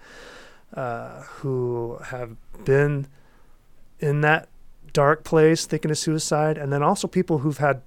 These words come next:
family members that went through with it. Um,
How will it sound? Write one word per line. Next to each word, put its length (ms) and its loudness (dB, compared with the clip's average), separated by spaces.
family 320 -2
members 420 -8
that 140 -12
went 300 -4
through 260 0
with 160 -2
it. 200 -14
Um, 540 -8